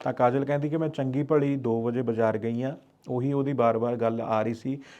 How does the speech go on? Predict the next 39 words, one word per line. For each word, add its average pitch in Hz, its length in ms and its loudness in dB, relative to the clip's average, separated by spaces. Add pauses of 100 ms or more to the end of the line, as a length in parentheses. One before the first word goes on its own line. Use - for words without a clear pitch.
(180)
ਢਾਈ 120 160 6
ਵਜੇ 117 260 0
ਕੇ-, 131 180 -2
ਕਹਿੰਦੀ 131 300 -2
ਆ 135 60 0
ਕਿ 127 80 -2
ਮੇਰੀ 123 200 -2
ਮਾਂ 113 220 0
ਦਾ 117 80 0
ਮੈਨੂੰ 120 220 -4
ਮੈਸੇਜ 113 380 -4
ਆਇਆ 123 200 2
ਦੁੱਧ 110 220 -2
ਲੈ 123 160 0
ਕੇ 117 120 -2
ਆਉਣ 123 240 -2
ਲਈ, 131 140 0
ਤੇ 147 120 0
ਤਿੰਨ 180 300 4
ਵਜੇ 185 220 4
ਮੈਂ 160 140 2
ਘਰ 151 200 4
ਪਹੁੰਚੀ 117 420 -4
ਹਾਂ। 107 180 -2 (600)
ਤੇ 170 60 -2
ਪੁਲਿਸ 190 340 10
ਇਹ 214 300 12
ਹੈਰਾਨ 185 300 12
ਹੁੰਦੀ 156 300 4
ਆ 165 200 12
ਕਿ 185 240 6
ਜੇ 185 120 6
ਢਾਈ 170 260 8
ਵਜੇ 160 200 6
ਮੈਸੇਜ 151 400 2
ਗਿਆ 120 280 4
ਵਾ 117 140 2
ਮਾਂ 110 260 -2
ਦਾ, 131 220 0